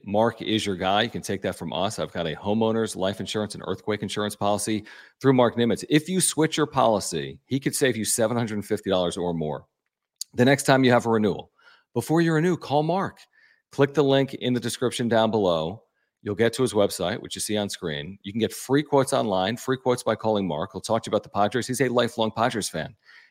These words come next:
and a native San Diegan. It's whatever you need, and he's a great agent. You can take that from me. Great service and communication. Had a claim in here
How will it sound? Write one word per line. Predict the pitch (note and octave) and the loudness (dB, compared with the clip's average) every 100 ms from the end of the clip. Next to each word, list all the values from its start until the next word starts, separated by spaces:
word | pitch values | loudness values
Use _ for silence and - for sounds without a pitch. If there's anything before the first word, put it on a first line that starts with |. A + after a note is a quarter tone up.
| - | -2
and | A2 | 2
a | A#2 | 4
native | A#2 A#2 A2 | 4 4 2
San | B2 A#2 | 0 0
Diegan. | A2+ A#2+ F#2 D2+ | 2 2 0 -8
It's | G2+ - | -8 -4
whatever | G#2 G2+ A2+ B2+ C#3+ | 0 0 2 2 2
you | C3+ | 0
need, | B2+ C#3 G#2+ - | 2 2 0 -2
and | - | -4
he's | G2 | -2
a | G2+ | -2
great | G2 G2+ A#2 B2+ - _ - | -2 2 4 4 -2 _ 0
agent. | A#2+ A#2+ D#2+ | 2 2 -2
You | C#2+ | -8
can | - | -10
take | E2+ A2 | -6 -4
that | G#2+ | -4
from | - G#2 | -4 -2
me. | F#2 | -2
Great | C#2+ F#2+ G#2+ | -2 -2 -2
service | - A#2+ A2 - | 0 -2 -2 -8
and | |
communication. | - G#2+ G#2 G#2+ G#2 A2+ | -6 -4 0 0 0 -2
Had | G2 F#2 | -4 -4
a | |
claim | G2 - G#2+ G#2+ | -4 -2 0 2
in | G#2 | 2
here | G#2+ G#2 | 2 0